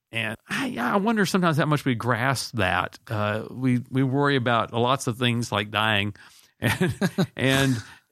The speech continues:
Speaker 1: to realize that, well, that's a temporary threat, because we, if our, our confidence and our hope is in the resurrection, um, and Jesus has come back, and he's the first one being resurrected, kind of thing.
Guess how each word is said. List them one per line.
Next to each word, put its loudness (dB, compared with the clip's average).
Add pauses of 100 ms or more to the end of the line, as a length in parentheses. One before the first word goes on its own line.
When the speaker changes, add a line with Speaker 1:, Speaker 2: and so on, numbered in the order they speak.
(120)
Speaker 1:
to 2
realize 2
that, 0
well, 0
that's 0
a 0
temporary 0
threat, -2
because 0
we, 2
if -4 (220)
our, 0 (100)
our 0
confidence -2
and 0
our 4
hope 0
is 0
in -2
the -2
resurrection, -2 (440)
um, -4
and 2
Jesus 0
has -2
come 0
back, -2
and -2 (120)
he's 0
the 4
first 0 (100)
one -2 (140)
being 0
resurrected, -2
kind -8
of -8
thing. -6